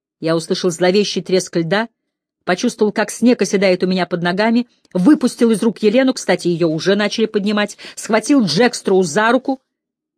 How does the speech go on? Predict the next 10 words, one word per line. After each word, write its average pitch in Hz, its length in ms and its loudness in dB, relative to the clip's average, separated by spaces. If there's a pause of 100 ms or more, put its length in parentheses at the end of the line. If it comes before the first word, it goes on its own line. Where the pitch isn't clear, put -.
(120)
и 262 140 6
прыгнул, 262 540 2
таща 208 360 0
его 170 140 2
за 160 60 -4
собой 160 320 -2
на 156 80 -6
другой 160 280 -2
конец 151 340 -6
перемычки, 160 560 -6